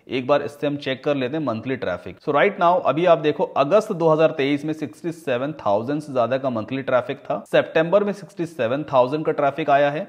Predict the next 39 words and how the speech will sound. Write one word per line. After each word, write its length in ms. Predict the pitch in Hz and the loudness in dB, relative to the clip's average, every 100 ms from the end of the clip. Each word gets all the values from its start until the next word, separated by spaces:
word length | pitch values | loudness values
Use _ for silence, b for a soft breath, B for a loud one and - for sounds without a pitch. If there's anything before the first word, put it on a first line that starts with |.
| - | -8
अभी 220 | 113 143 | -2 0
लास्ट 380 | 139 117 131 - | 2 4 4 4
अक्टूबर 560 | - 135 - 180 190 220 | 2 0 2 2 4 4
में 260 | 180 190 | 2 -2
पैंसठ 320 | 143 127 156 143 | 2 2 0 -2
हजार 300 | 117 113 107 | 0 2 0
से 160 | 117 107 | -2 -2
ज्यादा 220 | 95 113 | 0 -2
का 60 | |
ट्रैफिक 360 | 104 95 92 104 - | -2 -6 -6 -8 -4
था 40 | |
और 100 | 160 | -2
ये 60 | 170 | -4
कंसिस्टेंट 720 | 170 131 135 180 - 202 196 | -4 -4 -4 -10 -10 -8 -6
ट्रैफिक 540 | 185 110 113 170 139 92 | -4 -6 -6 -8 -8 -8
बना 240 | 95 110 | -2 -2
हुआ 280 | 101 98 90 | -2 -4 -4
है। 260 | 92 87 - | -6 -10 -6
और 180 | 110 127 | 0 0
इसका 260 | 123 - 147 | 0 -4 -4
जो 100 | 139 | -4
mostly 420 | 120 131 - 180 143 | -4 -6 -4 -4 2
ट्रैफिक 340 | 123 139 151 | 2 2 4
आता 220 | 139 151 | 4 4
है 60 | 165 | -2
वो 60 | |
यूनाइटेड 400 | 135 107 101 113 | -2 -2 -4 -6
स्टेट्स 520 | 107 - 101 101 120 110 | -8 -8 -6 -6 -8 -8
से 80 | |
ही 180 | 98 110 | -6 -4
आता 220 | 92 90 | -4 -4
है, 60 | 113 | -6
ट्वेंटी 320 | - 107 107 | -6 -8 -6
परसेंट 320 | 120 110 113 | -6 -6 -6
का 60 | 110 | -10
शेयर 220 | - 113 | -8 -8
यूनाइटेड 300 | 117 98 107 | -6 -6 -8
स्टेट्स 340 | 117 135 135 - | -6 -6 -4 -4
से, 180 | 202 | -6